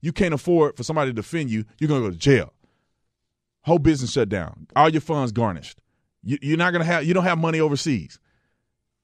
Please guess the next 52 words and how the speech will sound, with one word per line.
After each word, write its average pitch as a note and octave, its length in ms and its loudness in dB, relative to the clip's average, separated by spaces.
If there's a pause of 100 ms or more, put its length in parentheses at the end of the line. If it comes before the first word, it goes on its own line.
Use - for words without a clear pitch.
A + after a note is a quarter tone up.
(160)
Your F3 180 4
money F3 260 2
is D3+ 120 0
in C#3 100 -2
an C3 80 -2
American D#3 460 0
bank, C#3+ 280 0 (1500)
and G2+ 260 -4
you're D#3 140 2
gonna D3+ 140 4
get C3 160 0
screwed. A2+ 340 0 (960)
That's C3+ 140 -2
the - 140 -4
only E3 200 4
re-, D3+ 300 2
that's D3 180 -4
the C#3+ 120 -8
only E3 200 -2
way D3 180 2
they're C3+ 120 0
gonna A#2+ 180 -4
pay B2 200 0
for A2 180 -2
the F#2+ 200 -4 (400)
new G2+ 280 0 (100)
Green A#2+ 320 2
New A#2 160 0
Deal G#2 380 -4
or F2 80 -12
the E2+ 100 -8
Green A#2 240 -2
New A2 120 -2
Deal. G#2 120 -6
I D#3+ 140 2
haven't D3 180 0
heard B2+ 160 -2
them A#2 100 -8
talk B2 220 -6
about G2+ 160 -4
that A2 160 -4
much. E2+ 220 -10 (320)
That's E3+ 140 -2
the F#3+ 60 -2
only G3 140 4
way F#3 120 4
they're F3 60 2
gonna D#3 200 -2
pay D3+ 240 0
for A#2+ 400 -2 (420)
climate C#3+ 480 0
change, E2 640 -6